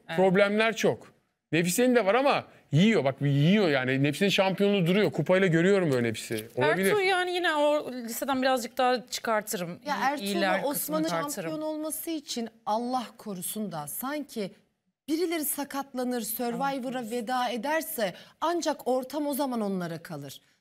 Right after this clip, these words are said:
Speaker 3: Daha onların sırası değil. Ben hep bu masada otururken Nefise şampiyon olması zor derdim. Yaptığı çok hata var.
Speaker 2: Ya, Ertuğ ile Osmancan üçüncü aday.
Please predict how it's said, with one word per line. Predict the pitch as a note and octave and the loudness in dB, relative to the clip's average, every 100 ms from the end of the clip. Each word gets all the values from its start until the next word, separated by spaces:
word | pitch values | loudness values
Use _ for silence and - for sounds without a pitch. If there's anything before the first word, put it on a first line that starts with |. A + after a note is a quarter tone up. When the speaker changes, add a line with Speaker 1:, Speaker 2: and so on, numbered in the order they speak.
| - | -6
Speaker 3:
Daha | D4 | -2
onların | D4+ C#4+ D4 D4 C#4+ | 0 0 -2 -2 -4
sırası | - C#4 C#4 B3 | -4 -4 -4 -4
değil. | A#3+ G#3+ - - _ - | -4 -6 -8 -14 _ -4
Ben | B3 D#4 | -2 -2
hep | D4+ E4+ - | -2 -4 -4
bu | D4 | -4
masada | C#4+ C#4 C#4+ C#4+ | -2 -2 -4 -6
otururken | C#4 C#4+ C#4 C#4 A#3 B3 - - - - | -6 -6 -6 -4 -4 -4 -6 -20 -18 -4
Nefise | A#3+ D4+ D4+ B3 B3 | -2 -2 -2 -4 -4
şampiyon | - C#4 C#4+ C#4+ B3+ A#3+ | -4 0 0 0 -2 -2
olması | C4 A#3+ A3+ B3+ | -2 -4 -4 -6
zor | F#3+ G#3 F#3+ | -4 -2 -2
derdim. | E3 D3+ D3+ E3+ | -4 -6 -6 -2
Yaptığı | A#3 B3 - A3 G#3 | -2 -2 -6 -8 -6
çok | G#3+ G3 | -6 -6
hata | D#3+ F3 D#3 C#3+ | -8 -6 -8 -6
var. | C#3+ | -6
Speaker 2:
Ya, | - | -2
Ertuğ | G#3+ A#3 - C4+ | 0 0 2 2
ile | A#3 | 4
Osmancan | A3 A3 A#3 G3+ E3+ A3+ - - _ _ _ _ _ _ _ _ _ _ _ _ _ _ _ _ G#3 | 2 2 2 2 4 2 -2 -18 _ _ _ _ _ _ _ _ _ _ _ _ _ _ _ _ 0
üçüncü | - A#3 G#3+ A3 | 2 4 4 4
aday. | D3 A#2+ | 2 -2